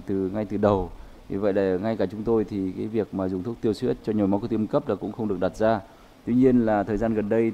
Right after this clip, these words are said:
thì, ờ, giáo sư, ờ, Lân Hiếu cũng đã, ờ, ờ, tổ chức, ờ, và phát triển và cũng mong muốn được, ờ, những bệnh nhân ở tật, ờ, những nơi xa có thể sử dụng cái thuốc, ờ,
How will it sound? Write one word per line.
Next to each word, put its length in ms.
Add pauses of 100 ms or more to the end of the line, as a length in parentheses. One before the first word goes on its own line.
thì, 260 (400)
ờ, 220
giáo 140
sư, 280
ờ, 300
Lân 160
Hiếu 320
cũng 140
đã, 340 (360)
ờ, 440 (140)
ờ, 260
tổ 140
chức, 280 (300)
ờ, 140
và 220
phát 220
triển 200 (320)
và 140
cũng 180
mong 180
muốn 260
được, 240
ờ, 240 (380)
những 300
bệnh 220
nhân 200
ở 60
tật, 180 (100)
ờ, 160
những 220
nơi 120
xa 420
có 140
thể 260
sử 200
dụng 160 (100)
cái 80
thuốc, 280
ờ, 200